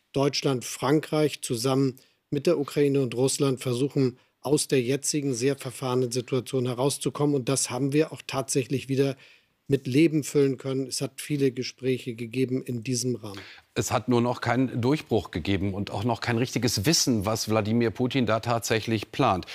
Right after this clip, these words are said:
Speaker 2: Der Westen, Sie haben es gesagt, reagiert mit einer Mischung aus Verhandlungsangebot und Drohen mit Sanktionen. Was ist denn das für ein Gefühl, wenn Verbündete, also die Verbündeten Deutschlands,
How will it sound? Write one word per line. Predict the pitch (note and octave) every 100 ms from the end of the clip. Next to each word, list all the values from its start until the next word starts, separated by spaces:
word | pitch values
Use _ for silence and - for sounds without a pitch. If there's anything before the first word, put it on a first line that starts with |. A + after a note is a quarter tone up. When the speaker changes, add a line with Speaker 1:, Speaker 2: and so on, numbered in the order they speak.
| - A2+
Speaker 2:
Der | F#2
Westen, | B2+ - E3+
Sie | A#2
haben | A#2
es | -
gesagt, | G2+ B2 -
reagiert | A2+ G#2 B2+ C3
mit | A2
einer | G#2+
Mischung | G#2+ - C3
aus | G#2+ G#2+
Verhandlungsangebot | - F2+ G#2+ B2+ D3+ - C#3+ D#3 C3+ C#3 F3+ - - - -
und | C#3 B2+ -
Drohen | A2 C3 C#3+
mit | A2+ G#2+ -
Sanktionen. | G2+ F#2+ - A2+ G#2 C3+ D#3+ D#3+ - - -
Was | C#3 G#3+
ist | -
denn | E3+
das | E3
für | - C#3
ein | C3+ B2
Gefühl, | B2 - - E3+ D3+ G#2 - - _
wenn | F#2+ A#2 A#2 A2 G#2 _
Verbündete, | - G#2 F#2 F#3+ A#3+ A#2+ - F#2+ C#2 - _ _
also | - G2+ G2 F2+
die | F#2+
Verbündeten | - F#2+ A#2 F#3 F3+ - A#2 G2
Deutschlands, | C3 G#3 - B2 A2 C3 -